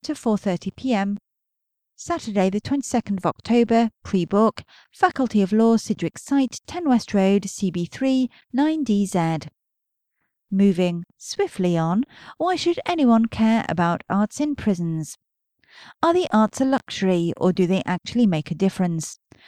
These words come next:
Join artists, prison arts practitioners and academics for a discussion about whether and how the arts really move people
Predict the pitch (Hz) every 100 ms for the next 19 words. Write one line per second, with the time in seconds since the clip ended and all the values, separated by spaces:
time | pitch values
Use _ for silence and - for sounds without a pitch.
0 | - - 185 185 - 175 175 220 233 -
1 | _ _ - 190 196 190 - 180 - -
2 | - - - 311 - 208 202 214 - 294
3 | 226 196 196 - - 277 - 349 - 240
4 | - 220 226 - - - 294 320 247 269
5 | 269 277 247 - 202 202 202 - 180 -
6 | 165 160 185 214 165 160 - 190 233 233